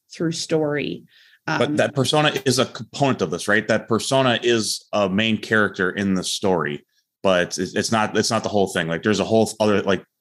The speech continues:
Speaker 2: you know, the, the, like I put in the, the chat, The Hobbit's my favorite story, but it's not just a story about Bilbo,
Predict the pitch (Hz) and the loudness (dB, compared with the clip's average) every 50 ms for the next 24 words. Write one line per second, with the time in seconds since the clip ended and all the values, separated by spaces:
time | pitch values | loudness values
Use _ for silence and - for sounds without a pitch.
0 | _ _ _ _ _ - 107 104 104 98 - - - 85 78 95 104 98 95 85 | _ _ _ _ _ -4 -2 0 0 0 -2 -4 -10 -10 -4 0 2 2 2 2
1 | 95 104 101 101 98 98 123 117 107 101 95 92 - 85 95 - - 101 90 85 | 2 0 0 0 0 0 0 2 2 2 2 2 0 -2 -4 -2 0 -2 -2 -2
2 | 87 80 110 113 107 110 - - 98 90 101 92 87 82 - - 85 78 73 - | -2 -2 -2 0 0 -2 -2 -4 -4 -4 -4 -6 -6 -6 -4 -4 -2 -2 -4 -6
3 | _ _ - _ - - 107 104 110 135 151 156 123 110 117 120 117 - 110 101 | _ _ -20 _ -12 -8 -6 -4 -2 0 -2 0 0 0 0 0 0 -2 -6 -4
4 | - 117 107 104 98 87 95 92 80 73 87 85 80 71 73 73 71 71 - | -2 0 2 2 2 2 0 0 0 -2 -4 -4 -4 -4 -6 -6 -8 -8 -12